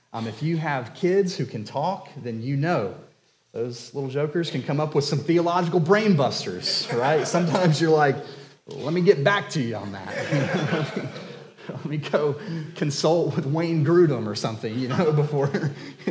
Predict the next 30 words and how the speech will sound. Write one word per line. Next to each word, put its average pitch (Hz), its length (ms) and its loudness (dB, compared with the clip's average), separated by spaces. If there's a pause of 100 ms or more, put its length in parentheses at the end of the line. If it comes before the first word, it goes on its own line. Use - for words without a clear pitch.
(600)
before 151 340 2
I 139 80 4
answer 170 420 2
you. 110 340 -4 (320)
Um, 127 380 0
but 131 280 0
anyway, 139 440 2
in, 151 180 0
in 180 220 4
the 147 80 4
carpool 208 600 6
line, 190 600 0 (600)
at 151 160 -4
the 135 80 -2
dinner 165 300 2
table, 170 640 2 (220)
before 131 360 2
bed, 170 640 2 (240)
as 139 180 -2
we're 123 100 -2
coming, 180 580 2
as 127 200 -4
we're 123 120 -4
going, 175 580 4
and 117 220 -4
so 175 340 2
on 170 180 0
and 156 120 -2
so 156 300 4
forth, 113 500 -2